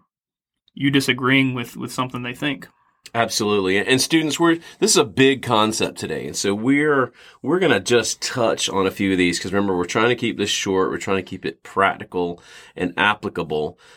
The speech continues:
Speaker 2: Uh, but there was a guy that wrote a book a few years ago, and his name was D A Carson. And in his book, it's called The Intolerance of Tolerance. And he simply says something that's just a truest statement of fact, which is, "The new tolerance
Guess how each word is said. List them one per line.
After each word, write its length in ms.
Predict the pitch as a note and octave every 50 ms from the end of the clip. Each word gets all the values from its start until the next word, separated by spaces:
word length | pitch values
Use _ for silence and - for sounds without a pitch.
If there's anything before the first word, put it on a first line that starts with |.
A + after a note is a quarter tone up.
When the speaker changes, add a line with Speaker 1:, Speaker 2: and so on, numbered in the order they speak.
| _ -
Speaker 2:
Uh, 160 | - G#2 G#2+
but 120 | G2+ A2+ A2
there 80 | B2
was 140 | A#2+ A#2 G2+
a 40 | A2+
guy 320 | F2+ A#2+ A2+ A2 G#2+ G#2+
that 140 | G2+ G2+ D#2+
wrote 160 | G2+ G#2 G2+
a 40 | F#2+
book 280 | E2+ F#2+ F#2+ F#2+ - -
a 40 | -
few 140 | - G#2
years 240 | F#2+ F#2 F#2 G2 F2
ago, 140 | - E2+ F2
and 100 | E2+ E2+
his 140 | E2+ E2+ E2+
name 100 | E2+ E2
was 160 | E2 D#2+ E2+
D 260 | E2 E2+ G2+ G#2 G2+ F#2+
A 120 | F2+ E2+
Carson. 680 | E2 - - G#2 F#2+ G2 F#2+ - - F2+ E2 D#2 D#2 D#2+
And 360 | F2+ - E2 F2 F2 F2 F2+
in 140 | F#2 G2 F#2+
his 200 | G2 G2+ F#2 E2
book, 400 | D#2+ F2 A#2 G#2 F#2 - - - - - - - - - _
it's 160 | - - -
called 220 | - - C3 A2+ F#2+
The 160 | F#2+ - -
Intolerance 600 | A2 A2 G#2+ - A2+ G#2 G2+ G2+ F#2+ - - -
of 100 | F2 -
Tolerance. 600 | - - C3+ C#3 B2+ G#2 F2+ E2+ D#2+ C#2 - -
And 220 | - C#2 F2 F2 F2+
he 520 | F2+ - - D3 D#3 D#3+ D#3+ D#3 D3 - -
simply 360 | - - - E3 E3 D#3 C3+
says 220 | - - C3+ B2+
something 220 | - C#3 A2 - A#2
that's 200 | A#2+ A2+ A2 -
just 280 | - A#2+ - - - _ _ -
a 80 | F2+ F#2
truest 380 | - - - C#3+ - G#2+ - -
statement 340 | - A2+ G#2 - F2+ E2+
of 80 | E2 -
fact, 380 | - - B2+ B2 A2 F#2+ - -
which 180 | G#2 G2 -
is, 200 | F#2+ F2+ F2 - - - - - - - - - - _ _ _ _ _ _ _ _ _ _ _ -
"The 220 | - F#2+ A2+ C3
new 380 | C3 B2+ C3+ D#3+ G#3 B3 C4 C#4
tolerance 920 | - - D#3+ B2+ A2 G#2 G2 F2+ F2+ F2 E2+ - - - - - - -